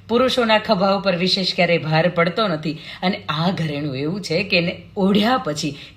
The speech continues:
કાયમી તમારી એક ઓળખ છે એ અલગ બનતી હોય છે. આવો એ ઘરેણાનું નામ છે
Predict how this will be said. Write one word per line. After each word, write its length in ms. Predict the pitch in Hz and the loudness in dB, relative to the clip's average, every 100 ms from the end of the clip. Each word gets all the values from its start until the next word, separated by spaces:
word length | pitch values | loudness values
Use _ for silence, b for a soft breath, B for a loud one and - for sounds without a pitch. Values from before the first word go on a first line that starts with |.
| - | 2
કાયમી 680 | 277 320 339 311 240 151 - | 6 6 6 6 4 0 0
તમારી 320 | 180 175 170 | 4 4 2
એક 280 | 160 - - | -2 -10 -4
ઓળખ 300 | 202 226 240 | 2 4 4
છે 260 | 156 156 160 | 0 -6 -6
એ 300 | 160 160 160 | -6 -6 -4
અલગ 240 | 127 123 123 | -4 -8 -12
બનતી 320 | 123 117 120 | -14 -14 -16
હોય 160 | 110 | -16
છે. 260 | 123 - - - - | -18 -20 -20 -20 -14
આવો 300 | 131 135 175 - - | -10 -8 -10 -12 -12
એ 60 | 139 | -10
ઘરેણાનું 600 | - 135 135 123 127 127 | -6 -6 -4 -4 -6 -4
નામ 320 | 135 143 190 | -2 -2 -2
છે 180 | 180 208 | -4 -8